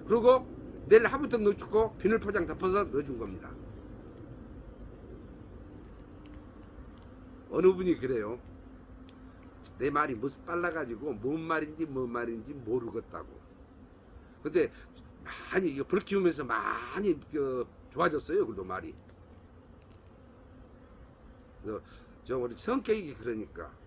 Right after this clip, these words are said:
좀 여러분들 이해해 주시고, 아무튼 범퍼를 깨울 때 분명히 다른 약, 다른 거 아무리 좋다고 하지 마세요.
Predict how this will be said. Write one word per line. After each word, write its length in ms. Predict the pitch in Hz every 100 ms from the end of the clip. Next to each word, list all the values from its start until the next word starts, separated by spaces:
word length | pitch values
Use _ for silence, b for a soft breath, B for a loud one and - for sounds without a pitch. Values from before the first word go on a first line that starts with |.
| - - - - - - - - - - - - - - -
좀 160 | 123 120
여러분들 400 | 139 147 139 113
이해해 280 | 127 135 139
주시고, 420 | 127 120 131 - - - - - - - - - - - -
아무튼 480 | 131 151 165 147 90 - - - - - - - - - - -
범퍼를 320 | 147 139 175
깨울 200 | 190 190 -
때 260 | 190 113 - - - - - - -
분명히 420 | 156 196 226 185 120 -
다른 220 | 214 220
약, 180 | 208 -
다른 220 | - 226
거 60 | 165
아무리 340 | 180 294 294
좋다고 260 | 202 - 220
하지 160 | 175 226
마세요. 400 | 170 175 147